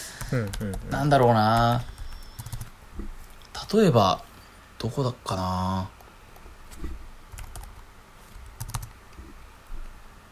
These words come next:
Speaker 2: うーん、でも歌い出しのところとかも、「さよならも言わないで消えてた君のアルバムにソーダの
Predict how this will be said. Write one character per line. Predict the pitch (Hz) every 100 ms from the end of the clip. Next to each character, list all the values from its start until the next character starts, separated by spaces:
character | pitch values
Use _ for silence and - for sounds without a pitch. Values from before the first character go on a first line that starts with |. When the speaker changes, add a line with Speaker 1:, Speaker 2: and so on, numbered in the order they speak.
| - - - -
Speaker 2:
う |
ー | 110 107 107 107
ん、 | 113
で | 120
も |
歌 | 113 117 196
い | 202
出 |
し | 190
の | 196
と | 180
こ | 170
ろ | 175
と | 165 -
か | 101
も、 | 98 92 - - - - - -
「さ | - - 175
よ | 233
な | 240 240
ら | 233
も | 160 117
言 | 123 131
わ | 160
な | 165
い | 156
で | 110 98
消 | - - 123
え | 135
て | 135
た | 127 123
君 | 123 - 117 117
の | 117 113 -
ア | -
ル | 117 180
バ | 170 160
ム | 160
に | 151
ソ | - - 202 185
ー |
ダ | 131
の | 107